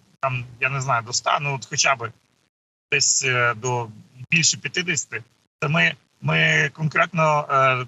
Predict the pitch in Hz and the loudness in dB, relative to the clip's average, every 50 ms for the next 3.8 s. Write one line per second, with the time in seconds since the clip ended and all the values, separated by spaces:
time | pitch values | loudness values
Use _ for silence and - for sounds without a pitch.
0 | - - - - - 165 170 160 156 147 139 135 165 160 156 151 135 131 131 135 | -8 -10 -10 -4 0 2 2 2 0 -2 -2 0 0 0 0 0 -4 -8 -8 -6
1 | 151 160 160 131 - 135 - - 113 - 156 156 151 131 143 123 - _ _ _ | -4 -4 -4 -4 -6 -10 -14 -12 -6 -2 0 0 0 0 -2 -4 -6 _ _ _
2 | _ _ _ _ 123 - _ - - - 160 160 151 147 131 - - 143 139 - | _ _ _ _ -20 -14 _ -4 0 0 2 2 0 -2 -4 -4 -6 -8 -8 -8
3 | - - - - 156 151 147 - - 131 123 127 127 120 117 | -8 -6 -2 0 0 0 0 0 0 2 2 4 4 2 0